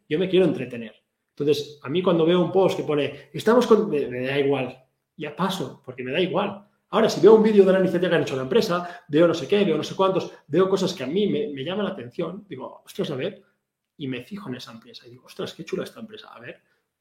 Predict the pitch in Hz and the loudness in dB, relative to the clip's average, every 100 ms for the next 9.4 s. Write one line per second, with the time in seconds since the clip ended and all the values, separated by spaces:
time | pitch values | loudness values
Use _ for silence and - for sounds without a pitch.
0 | _ 151 120 117 202 - - 131 139 185 | _ -10 -8 -8 -10 -10 -8 -6 -4 -4
1 | 127 131 117 113 117 151 - - 185 135 | -6 -6 -8 -8 -10 -12 -16 -6 -4 -2
2 | 170 185 175 127 117 113 - - - _ | -4 0 0 0 -6 -10 -10 -12 -14 _
3 | _ _ _ _ _ 202 196 123 - - | _ _ _ _ _ -8 -4 -4 -6 -18
4 | _ _ _ _ _ 127 123 147 151 135 | _ _ _ _ _ -4 -4 -4 -6 2
5 | 165 214 185 131 123 117 123 107 123 101 | 6 6 4 0 -2 -4 -6 -10 -10 -12
6 | - - 196 190 151 113 113 110 107 101 | -12 -2 0 2 0 0 -6 -10 -12 -16
7 | - - 135 190 185 147 147 170 208 - | -18 -6 -2 0 2 2 2 0 -2 -10
8 | - - 151 131 131 190 - 175 175 160 | -18 -10 -8 -4 -2 -2 0 0 0 -2
9 | - 160 196 202 | -2 2 2 2